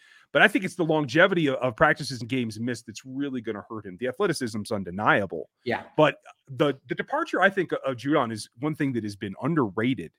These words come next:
Speaker 1: in this
Speaker 2: Mm-hmm.
Speaker 1: particular offseason for the Ravens. I question whether they're gonna be able to, to have that backbone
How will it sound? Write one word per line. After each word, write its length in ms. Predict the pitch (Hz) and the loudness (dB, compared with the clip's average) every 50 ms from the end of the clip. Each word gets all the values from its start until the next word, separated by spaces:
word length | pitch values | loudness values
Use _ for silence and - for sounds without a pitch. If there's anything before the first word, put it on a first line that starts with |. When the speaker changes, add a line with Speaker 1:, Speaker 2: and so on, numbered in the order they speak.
| _ _ _ _ _ _ | _ _ _ _ _ _
Speaker 1:
in 200 | - 131 131 127 | 0 0 0 2
this 120 | 123 117 123 | 0 0 -2
Speaker 2:
Mm-hmm. 80 | 131 | -2
Speaker 1:
particular 460 | 151 127 - - 117 - 123 113 110 107 | -4 -4 -6 -10 -8 -6 -4 -2 -2 -2
offseason 520 | 104 98 95 - - 95 98 - 127 110 | -2 -4 -6 -10 -12 -12 -10 -10 -10 -10
for 80 | - 104 | -10 -10
the 60 | 95 | -10
Ravens. 420 | 90 92 92 92 95 95 92 - - - - - - - - - _ | -10 -8 -8 -6 -6 -8 -8 -10 -14 -18 -20 -20 -20 -20 -20 -10 _
I 160 | - 165 - - | 4 6 6 6
question 500 | - - 202 208 196 190 - 190 165 156 | 4 4 4 4 4 4 2 0 2 4
whether 240 | 151 156 139 147 | 4 4 4 4
they're 160 | 135 143 147 139 | 4 4 4 4
gonna 140 | 156 151 | 2 2
be 120 | 131 139 160 | 4 6 6
able 140 | 165 151 127 | 6 6 4
to, 140 | 117 120 | -2 -10
to 220 | 127 - - - 160 | -10 -10 -10 -8 -8
have 320 | 147 - 175 185 202 196 156 | 0 2 4 4 4 2 2
that 200 | 175 160 135 120 | 0 0 0 -2
backbone 640 | 127 127 135 135 - _ 117 113 110 107 101 98 | -2 -2 -2 -4 -6 _ -8 -8 -8 -8 -10 -12